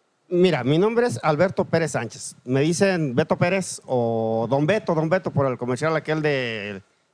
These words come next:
el tiempo de Carlos Salinas. Eh, yo tengo una empresa llamada Vámonos de Fiesta,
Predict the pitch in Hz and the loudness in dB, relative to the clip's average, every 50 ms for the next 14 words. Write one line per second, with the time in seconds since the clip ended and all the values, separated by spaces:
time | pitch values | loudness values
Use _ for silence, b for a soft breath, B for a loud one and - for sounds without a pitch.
0 | _ - 120 120 - 160 156 139 151 156 147 139 131 123 117 104 95 - 139 143 | _ -8 -4 -2 0 0 2 2 2 2 2 0 0 -2 -2 -4 -4 -2 -2 -2
1 | 139 147 139 - 151 147 160 175 180 170 135 - - - _ _ _ _ b b | 0 -2 -2 -2 0 0 2 2 0 0 -2 -4 -10 -16 _ _ _ _ b b
2 | b b b b b b b b 135 139 139 135 135 135 135 135 131 131 131 131 | b b b b b b b b 0 0 2 2 0 0 0 0 0 0 0 0
3 | 131 131 120 127 143 120 135 139 165 185 214 214 - - _ _ _ _ _ - | -2 -4 -4 -8 -12 -6 -2 0 2 2 2 0 -4 -10 _ _ _ _ _ -4
4 | 165 156 156 180 185 170 - 175 170 156 165 165 165 156 - - 135 139 131 135 | -2 0 2 2 0 0 0 -2 -2 0 0 0 -2 -2 -6 -4 -2 0 0 2
5 | 147 147 143 131 143 143 151 156 147 143 139 151 139 175 175 156 - - 147 147 | 0 0 0 0 0 0 0 0 0 0 0 0 0 0 0 -2 -2 -2 -4 -4
6 | - | -6